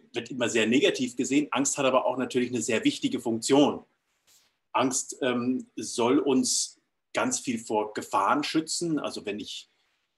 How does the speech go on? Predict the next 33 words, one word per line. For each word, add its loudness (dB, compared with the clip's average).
zum -4
Beispiel 0
Extremsportler 2
bin, -2
wenn -2
ich -10
jetzt, -8
äh, -8
Fallschirmspringer 0
oder 2
irgendwas, 0
ist -4
es -2
ganz -2
wichtig, 0
dass -4
ich -8
Angst -2
habe, 4
weil 2
natürlich -4
mich -10
die -6
Angst -4
dahin 2
führt, -2
dass -2
ich -8
mein -4
Equipment 0
vorher 0
besonders 2
genau 4